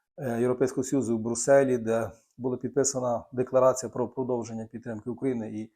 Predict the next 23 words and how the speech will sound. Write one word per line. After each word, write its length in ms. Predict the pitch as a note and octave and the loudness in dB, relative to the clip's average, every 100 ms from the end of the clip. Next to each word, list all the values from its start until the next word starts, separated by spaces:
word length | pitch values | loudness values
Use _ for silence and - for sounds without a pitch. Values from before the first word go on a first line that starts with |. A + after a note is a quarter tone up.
| _ _ _ _ _ | _ _ _ _ _
Угорщина 420 | - D3 C3 A#2+ C3 | 4 6 6 0 8
не 140 | F#3 | 8
поставила 680 | F3+ - D#3+ D#3+ D3+ D3 - | 8 8 10 10 8 6 2
свій 260 | - D3+ C#3+ | -2 0 0
підпис, 420 | - D3+ C3 - | -2 0 0 -4
поки 240 | B2 G#2+ | -8 -6
вона 260 | A2+ A2+ G#2 _ _ _ - | -4 -4 -6 _ _ _ 0
одна. 460 | C#3 C#3+ F3 F#3 - - _ _ _ _ - | 0 6 6 6 0 -18 _ _ _ _ 4
Але 560 | C3+ B2+ B2+ B2 A#2+ - _ | 8 10 10 8 6 -2 _
для 260 | B2+ B2 | -4 -2
того, 200 | B2+ D#3 | 6 8
щоб 220 | D3 C#3+ C3 C3 B2 C#3 | 8 4 6 8 6 6
не 140 | C#3+ | 6
було 360 | D3 D#3 C3 A2+ | 8 8 8 6
таких 400 | - A2+ C3+ B2 | 4 -2 -2 -2
якихось 460 | A#2 B2+ - B2 A#2+ | -4 -4 -4 -6 -6
негативних 460 | A2+ B2+ A#2 - | -2 -2 -2 2
наслідків, 600 | F3 G3+ - _ B2 C#3+ - _ _ _ _ _ _ | 6 6 2 _ -8 -8 -10 _ _ _ _ _ _
треба, 340 | C3 C#3+ C3+ C3+ | 4 6 8 6
ну, 100 | C#3 | 6
напевне, 340 | C3+ C3+ C3+ | 6 6 4
сорок 320 | D3 D#3+ C#3 | 6 6 6
разів 440 | C3+ A#2+ C3+ A#2+ | 2 2 0 0